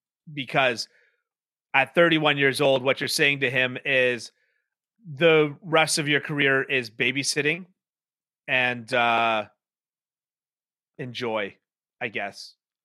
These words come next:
So it's, that's difficult.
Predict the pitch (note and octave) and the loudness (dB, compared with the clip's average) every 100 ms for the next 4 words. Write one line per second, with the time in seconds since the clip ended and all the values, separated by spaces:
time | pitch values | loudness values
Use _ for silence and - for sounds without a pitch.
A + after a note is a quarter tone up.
0 | _ _ _ _ _ - E3 D3+ C#3+ C3 | _ _ _ _ _ -4 2 4 4 0
1 | - _ _ _ _ _ F3 E3 - - | -8 _ _ _ _ _ 2 2 0 -2
2 | - _ _ _ _ _ _ _ _ _ | -4 _ _ _ _ _ _ _ _ _
3 | _ _ _ - F#3 - - D#3+ D3+ C#3+ | _ _ _ 0 0 -2 -2 -2 -2 -4
4 | A#2+ G#2+ | -4 -6